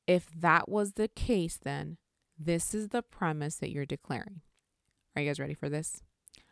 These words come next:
I love this part. I always end <laughs> with this when I'm talking about this because it really opens up people's eyes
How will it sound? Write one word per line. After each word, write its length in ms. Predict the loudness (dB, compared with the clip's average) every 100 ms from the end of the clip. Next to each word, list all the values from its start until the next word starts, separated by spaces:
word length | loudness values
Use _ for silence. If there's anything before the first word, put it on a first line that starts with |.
| _ _ -2
I 100 | 2
love 260 | 4 2 2
this 140 | -2
part. 240 | -2 -2 -6 _ 4
I 120 | 6
always 240 | 6 4 2
end 280 | 0 0
<laughs> 20 | 2
with 220 | 0 2
this 260 | 0 0 -2
when 160 | -2 -2
I'm 80 |
talking 320 | 0 -2 -2 -2
about 260 | -2 0
this 220 | -2 -2
because 420 | -4 -2 0 0 -2 _ _ _ _ _ _ _ -20 -4
it 180 | -4 2
really 360 | 2 4 2 0 -8 -20 -8 2
opens 400 | 2 2 -2 -2
up 220 | 0 0 0
people's 340 | -4 0 0 2
eyes 400 | 2 2 0